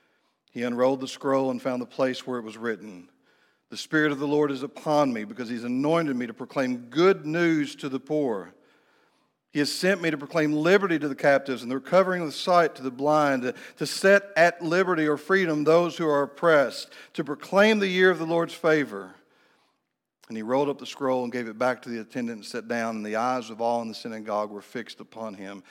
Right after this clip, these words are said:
and he began to say to them, 'Today this scripture has been fulfilled in your hearing.'"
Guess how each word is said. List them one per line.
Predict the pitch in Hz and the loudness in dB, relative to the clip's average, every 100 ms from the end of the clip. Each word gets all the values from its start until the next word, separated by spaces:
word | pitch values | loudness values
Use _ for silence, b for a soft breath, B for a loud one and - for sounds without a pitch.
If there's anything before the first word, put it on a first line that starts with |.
| B B | B B
and | - 110 | -12 -10
he | 113 | -10
began | 107 107 110 | -10 -10 -8
to | 107 | -10
say | 101 113 | -10 -10
to | 107 | -10
them, | 107 107 107 | -8 -8 -10
'Today | - 104 101 120 131 117 92 90 87 b b - | -12 -16 -6 0 2 0 -6 -14 -18 b b -10
this | 110 135 - - | -4 -4 -6 -14
scripture | - - 123 - 113 101 | -12 -8 -8 -8 -10 -8
has | 117 104 | -8 -8
been | 113 | -10
fulfilled | 101 107 92 - 120 104 95 95 b b _ | -10 -14 -12 -8 -4 -4 -4 -8 b b _
in | 117 110 101 110 | -8 -8 -10 -14
your | 107 107 101 95 - | -8 -6 -4 -8 -12
hearing.'" | 107 98 85 80 | -14 -12 -14 -18